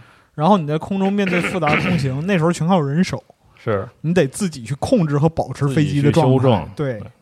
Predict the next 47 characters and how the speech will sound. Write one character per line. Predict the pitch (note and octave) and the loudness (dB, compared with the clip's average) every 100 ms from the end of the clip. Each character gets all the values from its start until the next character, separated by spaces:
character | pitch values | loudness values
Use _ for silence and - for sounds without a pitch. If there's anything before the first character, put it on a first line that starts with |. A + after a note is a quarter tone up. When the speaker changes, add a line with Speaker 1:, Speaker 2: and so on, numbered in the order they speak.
| _ _ _ _ _ _ _ _ - _ _ | _ _ _ _ _ _ _ _ -20 _ _
Speaker 3:
然 | A2+ | -2
后 | A#2 | -2
过 | A#2+ D#3+ | 2 2
了 | B2 | 2
一 | G#2+ | 0
年 | G2+ E2+ | -4 -4
呢， | G2 G#2+ | -6 -4
一 | |
九 | A2 | -2
二 | B2 | -2
六 | C#3+ | -2
年， | G#2 E2+ | -2 -6
他 | E2 A2 | -8 -6
又 | G#2+ | -6
驾 | G2 B2 | -4 -4
驶 | F#2 E2+ | -4 -8
一 | |
架 | F#2+ G#2 | -8 -6
量 | A3 A#2 | -4 -6
产 | - - | -8 -14
型 | E2 G2+ | -10 -8
的 | E2 | -8
R | D#2+ | -10
三。 | - D#2+ - | -14 -18 -6
Speaker 1:
嗯。 | E3 D#3 C3 A#2 - _ _ _ | 0 0 -2 -6 -14 _ _ _
Speaker 3:
这 | - | -4
架 | A#2+ | -2
飞 | A#2 | -2
机 | A#2+ | -2
叫 | A#2+ | -2
无 | A2 B2 | -2 -4
产 | F#2+ | -4
阶 | B2+ C3+ | -2 -4
级。 | - _ _ | -8 _ _
Speaker 1:
嚯。 | - A3+ - - - | -14 -8 -8 -8 -8
Speaker 2:
好。 | A2 - G#2 G#2+ C3 A#2 - _ _ _ | -8 -2 0 4 2 0 -10 _ _ _
Speaker 3:
从 | A2+ A2+ | -6 -4
莫 | B2+ A2 | -2 -2
斯 | |
科 | G#2+ | -2
出 | A2 B2 | -4 -2
发。 | B2 C3+ | -4 -4
Speaker 2:
牛 | G#2+ F#2+ | -6 -8
逼， | G2+ F#2 | -8 -8
Speaker 3:
啊， | |
Speaker 2:
这 | B2 | -6
个。 | A2+ | -8